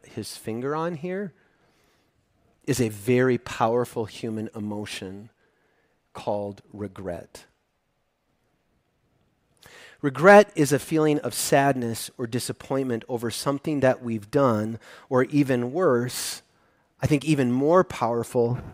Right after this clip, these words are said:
something that we didn't do, but we should have done.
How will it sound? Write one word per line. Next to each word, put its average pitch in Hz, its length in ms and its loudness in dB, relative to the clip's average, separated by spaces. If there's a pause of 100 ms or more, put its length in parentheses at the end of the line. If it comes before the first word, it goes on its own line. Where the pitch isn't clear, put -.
(800)
something 175 560 2
that 131 160 4
we 120 120 -4 (140)
didn't 165 380 6
do, 95 420 -8 (720)
but 123 140 2
we 110 80 -4
should 147 360 2
have 98 300 -4
done. 82 380 -14